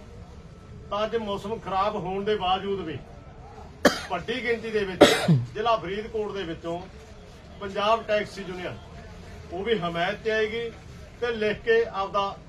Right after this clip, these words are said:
ਲੈਟਰ ਵੀ ਦੇ ਕੇ ਗਏ ਸਨ। ਤਾਂ ਉਹਦੀ ਸਥਿਤੀ ਦੇ ਵਿੱਚੋਂ ਜਿਹੜਾ ਤੀਹ ਤਰੀਕ ਨੂੰ ਪੰਜਾਬ ਬੰਦ ਦਾ ਸੱਦਾ ਦਿੱਤਾ, ਸਵੇਰ ਸੱਤ ਵਜੇ ਤੋਂ ਲੈ ਕੇ ਸ਼ਾਮ ਚਾਰ ਵਜੇ ਤੱਕ। ਉਹਦੇ ਵਿੱਚ ਜਿੰਨੇ ਵੀ ਵਰਗ ਹੈ,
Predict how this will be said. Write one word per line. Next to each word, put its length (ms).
ਲੈਟਰ 260
ਵੀ 240
ਦੇ 180
ਕੇ 140
ਗਏ 140
ਸਨ। 140
ਤਾਂ 80
ਉਹਦੀ 260
ਸਥਿਤੀ 360
ਦੇ 120
ਵਿੱਚੋਂ 320
ਜਿਹੜਾ 300
ਤੀਹ 260
ਤਰੀਕ 280
ਨੂੰ 200
ਪੰਜਾਬ 500
ਬੰਦ 180
ਦਾ 120
ਸੱਦਾ 280
ਦਿੱਤਾ, 300
ਸਵੇਰ 440
ਸੱਤ 280
ਵਜੇ 220
ਤੋਂ 180
ਲੈ 160
ਕੇ 180
ਸ਼ਾਮ 400
ਚਾਰ 240
ਵਜੇ 200
ਤੱਕ। 240
ਉਹਦੇ 200
ਵਿੱਚ 240
ਜਿੰਨੇ 420
ਵੀ 120
ਵਰਗ 320
ਹੈ, 160